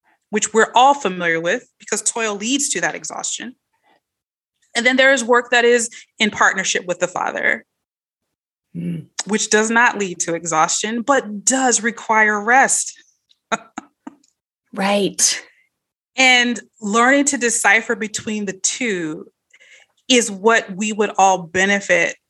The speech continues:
Speaker 1: in spending time with God around, because he does wanna weigh in on what ends up on our list of to-dos to get done. Um, so just to answer that question, I think we'll get into more of it as we continue this conversation, but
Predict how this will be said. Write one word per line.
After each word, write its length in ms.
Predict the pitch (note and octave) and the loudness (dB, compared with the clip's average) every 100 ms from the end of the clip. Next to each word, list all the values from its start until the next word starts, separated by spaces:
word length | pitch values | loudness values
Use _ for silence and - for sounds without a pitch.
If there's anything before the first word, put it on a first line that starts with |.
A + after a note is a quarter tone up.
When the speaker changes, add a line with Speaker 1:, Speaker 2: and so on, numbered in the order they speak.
| - | -6
Speaker 1:
in 140 | F#3+ | 0
spending 680 | - - - A3 G#3+ G3 F#3 | 2 0 2 4 4 2 -4
time 360 | - F#3 F3 E3+ | -2 0 0 0
with 180 | D#3+ | -4
God 200 | D#3+ D#3 | 0 0
around, 800 | D#3 D3+ F3 F#3+ D#3+ D3 - - - _ _ - - - | 0 -6 -2 2 2 -2 -6 -12 -16 _ _ -20 -10 -8
because 320 | G3+ G3+ G3 | -2 0 0
he 340 | - A3 F#3 | -2 -4 -4
does 300 | E3 F#3+ F#3+ | 0 2 2
wanna 260 | F3 F3+ F3 | -2 -2 -2
weigh 360 | E3 E3+ E3+ | -2 -2 0
in 420 | F#3+ F#3 D#3+ D3+ D#3+ - _ - | -2 0 -2 -4 -8 -18 _ -2
on 240 | F3 F3 | 0 2
what 280 | F3 E3+ - | 2 2 0
ends 300 | F#3 E3+ E3 | -2 -2 0
up 280 | F3+ D#3+ - - - _ _ _ _ _ _ | 2 0 -2 -10 -12 _ _ _ _ _ _
on 580 | G3 F#3+ E3 D#3+ E3 F3 _ - | 2 4 4 2 -4 -10 _ 0
our 160 | E3+ | 2
list 340 | E3+ E3 E3 - | 2 2 2 0
of 140 | D#3+ | -2
to-dos 640 | - D#3 D3+ C3+ - - - _ - | -6 -4 -6 -6 -6 -6 -6 _ -12
to 80 | F3 | -6
get 260 | E3 D#3+ | -4 -2
done. 360 | G#3 G3+ C#3+ - _ _ _ - - _ _ - | 0 2 0 -4 _ _ _ -20 -20 _ _ 2
Um, 320 | F3+ D#3 - | 4 2 0
so 500 | - A#3+ G#3+ G#3+ - _ | 0 2 4 2 -2 _
just 240 | - D4+ - | 0 2 2
to 140 | A3 | 0
answer 280 | A3+ A3 G#3 | 0 2 0
that 260 | F3 F#3+ - | 2 0 0
question, 580 | - F3+ E3+ - F#3 E3 | -2 0 0 -4 0 -2
I 40 | |
think 220 | E3+ G3 F#3 | 0 -4 -6
we'll 120 | F3 | -4
get 180 | F3 F#3+ | -4 -4
into 240 | E3+ G3 | -8 -8
more 200 | F3 F3 | -4 -4
of 80 | F3 | -2
it 60 | E3+ | -2
as 160 | E3 | -4
we 120 | E3+ | -6
continue 420 | E3+ E3+ - E3 D#3 | -12 -6 -4 -4 -4
this 160 | - | -4
conversation, 760 | E3+ E3 F3+ - F3 - - E3+ | -2 -4 -4 -2 0 -2 -4 0
but 280 | F3 - | 0 0